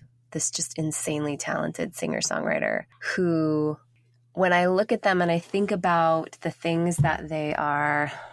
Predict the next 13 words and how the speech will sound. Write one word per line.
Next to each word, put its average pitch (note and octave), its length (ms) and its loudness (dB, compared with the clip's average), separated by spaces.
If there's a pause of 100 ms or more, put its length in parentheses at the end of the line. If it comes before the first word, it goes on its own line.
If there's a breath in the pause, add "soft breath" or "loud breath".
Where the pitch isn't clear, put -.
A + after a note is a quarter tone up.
(340 loud breath)
just A3 180 0
naturally E3 580 0
gifted E3 380 -2
at, G#3 300 2 (1040 loud breath)
<laughs> - 640 -4
along E3+ 400 4
with F#3+ 160 2
their F3 140 0
charisma, D#3+ 680 2
along D3+ 340 2
with D#3+ 260 0
their D#3 140 0
personality, D#3 800 0